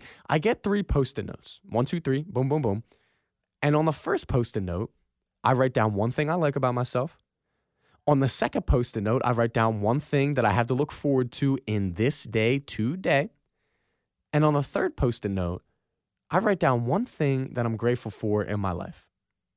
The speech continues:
That's it, just three things, that's it. But I take those Post-it notes and I stick 'em on the middle of my refrigerator in my apartment.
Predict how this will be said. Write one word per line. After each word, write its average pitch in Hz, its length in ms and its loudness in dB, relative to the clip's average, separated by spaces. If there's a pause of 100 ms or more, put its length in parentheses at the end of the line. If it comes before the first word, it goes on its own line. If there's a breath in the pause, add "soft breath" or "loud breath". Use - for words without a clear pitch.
(300)
That's 196 240 2
it, 392 140 0
just - 240 -2
three 214 200 0
things, - 200 -2
that's - 220 0
it. - 220 0 (680)
But 135 100 2
I 135 40 4
take - 260 -2
those - 180 -4
Post-it 160 360 0
notes 123 280 -2
and 147 100 -2
I 143 40 0
stick - 340 -4
'em 392 140 -2
on 233 100 2
the 190 60 0
middle 160 400 2
of 147 120 0
my 143 140 2
refrigerator 110 760 0
in 101 140 -2
my 92 120 -4
apartment. - 520 -4